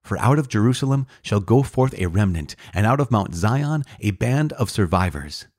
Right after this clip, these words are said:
The zeal of the Lord will do this. Therefore, thus says the Lord concerning the king of Assyria, "He shall not come into this city, or shoot an arrow there, or come before it with a shield, or cast up a siege mound against it.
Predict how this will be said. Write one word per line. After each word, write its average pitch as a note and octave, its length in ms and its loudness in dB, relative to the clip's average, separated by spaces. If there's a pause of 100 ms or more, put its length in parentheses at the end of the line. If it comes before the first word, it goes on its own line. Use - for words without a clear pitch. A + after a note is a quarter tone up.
(340)
The G#2+ 100 2
zeal B2 480 2
of G#2+ 140 -2
the G#2 120 4
Lord F2 400 2
will G#2+ 200 4
do F#2+ 200 0
this. - 400 -8 (680)
Therefore, D#2 440 0 (180)
thus G#2 320 0
says F2 360 0
the F2 120 0
Lord D#2+ 280 -2
concerning F2+ 460 0
the E2 80 0
king E2+ 220 -2
of D#2 80 -2
Assyria, D2+ 560 -4 (480)
"He A#2+ 160 0
shall A#2+ 340 -2
not B2 240 -2
come G#2+ 160 0
into G#2+ 220 2
this F#2 160 -2
city, E2+ 260 -2
or A#2+ 180 2
shoot C#3+ 280 -2
an G#2 140 -2
arrow F2+ 280 2
there, C#2 300 -4 (200)
or A2 120 4
come D#3+ 240 0
before C3 360 0
it C#3 100 -4
with G#2 180 0
a F2+ 40 0
shield, C3+ 540 0
or F2+ 100 0
cast - 400 0
up - 120 -4
a F2+ 40 -4
siege C#3+ 360 -2
mound E2+ 200 2
against D#2 320 -6
it. D2 200 -10